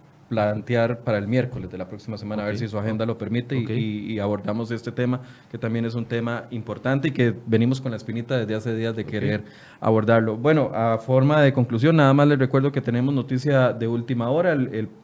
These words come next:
Speaker 1: organismo de investigación judicial está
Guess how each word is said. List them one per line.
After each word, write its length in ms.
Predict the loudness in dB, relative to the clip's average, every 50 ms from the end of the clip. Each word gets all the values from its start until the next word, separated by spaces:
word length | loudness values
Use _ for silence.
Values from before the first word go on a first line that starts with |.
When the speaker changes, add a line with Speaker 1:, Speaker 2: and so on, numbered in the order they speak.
| _ _ -14 -12
Speaker 1:
organismo 600 | -10 -6 -4 -4 -2 -2 -2 0 0 -2 -2 -6 -10 -20 -20 -18 -10
de 120 | -6 -4 -4
investigación 720 | -2 -4 -4 -6 -8 -8 -8 -8 -6 -6 -4 -4 -4 -2
judicial 440 | -2 -4 -4 -2 -2 0 0 0 -2
está 580 | -4 -8 -6 -2 0 0 0 0 -2 -6 -14 -20